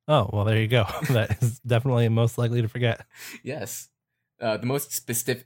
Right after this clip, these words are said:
Speaker 2: specific stand.
Speaker 1: Um, so I'm not deep into part six yet, and I know part six is where we start getting really wacky,
Speaker 2: Mm-hmm.
Speaker 1: uh, with Stan specificity.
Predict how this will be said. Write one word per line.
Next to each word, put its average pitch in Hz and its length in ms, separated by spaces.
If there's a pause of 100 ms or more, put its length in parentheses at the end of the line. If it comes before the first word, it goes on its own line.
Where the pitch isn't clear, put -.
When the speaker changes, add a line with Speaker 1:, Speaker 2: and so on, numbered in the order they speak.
Speaker 2:
specific 117 640
stand. 85 440 (760)
Speaker 1:
Um, 143 300
so 185 160
I'm 196 280
not 190 400
deep 151 300
into 135 320
part 120 360
six - 380
yet, 160 320
and 127 120
I 127 60
know 127 220
part 117 300
six - 340
is 113 140
where 117 140
we 117 160
start 117 340
getting 117 300
really 113 300
wacky, 113 640 (540)
Speaker 2:
Mm-hmm. 120 120
Speaker 1:
uh, 107 440 (480)
with 135 220
Stan 131 380
specificity. 143 1000